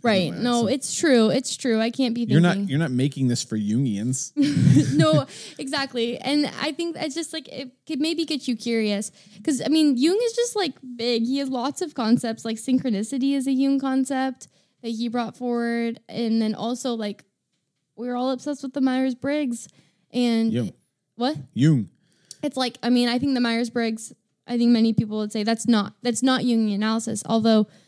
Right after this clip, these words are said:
Speaker 2: the, the elements of it are based off of some of these archetypal pieces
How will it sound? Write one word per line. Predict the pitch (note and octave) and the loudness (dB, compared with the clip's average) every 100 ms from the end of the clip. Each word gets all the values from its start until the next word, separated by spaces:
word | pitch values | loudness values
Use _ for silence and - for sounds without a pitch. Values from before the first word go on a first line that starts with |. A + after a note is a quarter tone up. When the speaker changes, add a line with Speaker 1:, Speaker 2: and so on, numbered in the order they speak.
| _ _ _ _ _ _ _ - | _ _ _ _ _ _ _ 2
Speaker 2:
the, | A3 G#3+ G#3 G3+ G3 G3 G#3 - - _ - | 4 6 6 6 4 2 0 -6 -16 _ -10
the | A3 - | -6 -2
elements | A#3 D#4+ D4+ A#3 - | 2 6 6 6 2
of | - F#3 C#4 | -2 -2 -2
it | F#4 - _ - | -4 -6 _ -4
are | A#3+ A#3+ A3+ | 0 0 0
based | G#3 A3+ A3+ - | 0 0 0 -4
off | - G#3+ G#3+ | -4 -4 -2
of | G#3 G3+ | -2 -2
some | - G#3+ | -2 -2
of | G#3 | -2
these | G#3 - | -4 -6
archetypal | - G#3+ A3 - G#3 F#3+ | -6 -4 -4 -4 -2 -4
pieces | F#3+ - A#3 - D3+ G3 | -6 -2 -2 -2 -4 -6